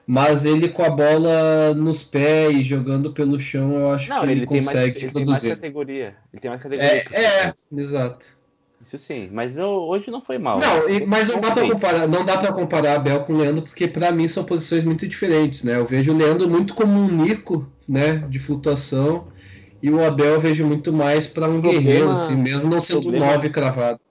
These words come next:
Speaker 2: É, mas o problema do Abel é que ele vai jogar com, na posição do Galhardo, né?
Speaker 1: É, hoje já entrou o Galhardo na posição dele. Pra mim, eu
Speaker 2: É.
Speaker 1: acho que tem que ser Galhardo e Yuri Alberto.
Speaker 2: É, pra mim também é isso.
Speaker 1: Até porque, cara, é que eu não sei, né?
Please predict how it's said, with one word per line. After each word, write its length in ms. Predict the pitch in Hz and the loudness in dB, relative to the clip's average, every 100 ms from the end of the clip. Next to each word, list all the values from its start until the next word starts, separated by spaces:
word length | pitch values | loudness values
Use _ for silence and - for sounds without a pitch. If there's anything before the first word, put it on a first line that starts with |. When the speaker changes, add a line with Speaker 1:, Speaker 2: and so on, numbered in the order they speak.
| _ _ - | _ _ -6
Speaker 2:
É, 140 | 123 | -2
mas 180 | 156 135 | -2 -6
o 20 | 131 | -6
problema 280 | 135 127 151 | -6 -4 -4
do 100 | 160 | -4
Abel 320 | 143 127 135 | -2 0 0
é 20 | |
que 100 | 139 | -4
ele 80 | 156 | -8
vai 140 | 151 | -6
jogar 300 | 156 156 151 156 | -6 -6 -6 -6
com, 1000 | 160 165 165 165 165 165 165 160 156 147 | -8 -8 -8 -8 -8 -10 -10 -10 -12 -10
na 100 | 151 | -6
posição 280 | 156 151 160 | -4 -2 0
do 60 | |
Galhardo, 480 | 156 175 208 311 185 | 0 0 0 -2 -4
né? 220 | 135 139 147 _ _ _ _ _ _ _ _ _ _ - | -6 -10 -16 _ _ _ _ _ _ _ _ _ _ -8
Speaker 1:
É, 140 | 143 127 | -2 0
hoje 260 | 113 110 | 0 -2
já 160 | 117 123 | -4 -4
entrou 240 | 123 117 | -4 -4
o 40 | 113 | -4
Galhardo 360 | 120 117 120 | -2 -2 -2
na 120 | 131 | -4
posição 340 | 135 135 - 127 | -4 -6 -6 -4
dele. 240 | 113 135 | -2 -2
Pra 180 | 139 160 | 0 2
mim, 220 | 147 165 202 | 4 2 2
eu 100 | 196 | 2
Speaker 2:
É. 100 | 180 | 2
Speaker 1:
acho 280 | 170 185 175 | 2 0 0
que 480 | 156 147 131 127 - | 2 2 -2 -4 -4
tem 140 | 156 | -6
que 40 | |
ser 180 | - 170 | -4 -4
Galhardo 560 | 160 147 131 139 143 151 | 0 2 2 0 0 0
e 100 | 139 | 0
Yuri 180 | 143 147 | 0 0
Alberto. 720 | 127 117 113 110 - 120 113 _ - | -2 0 -2 -2 -8 -10 -10 _ -10
Speaker 2:
É, 220 | - 185 | -2 0
pra 180 | 151 117 | 0 -6
mim 80 | 123 | -8
também 240 | 147 147 | -8 -10
é 120 | 139 110 | -10 -12
isso. 280 | - - _ _ _ _ _ | -14 -20 _ _ _ _ _
Speaker 1:
Até 320 | 190 196 226 | -4 0 0
porque, 480 | 233 277 202 - 190 | 2 0 -2 0 0
cara, 460 | 214 - 120 107 - | 0 -2 -2 -2 -4
é 140 | 143 202 | -2 0
que 80 | |
eu 60 | 269 | 2
não 120 | 277 | 2
sei, 360 | 233 - 185 156 | 0 -2 0 2
né? 300 | 135 135 | 2 0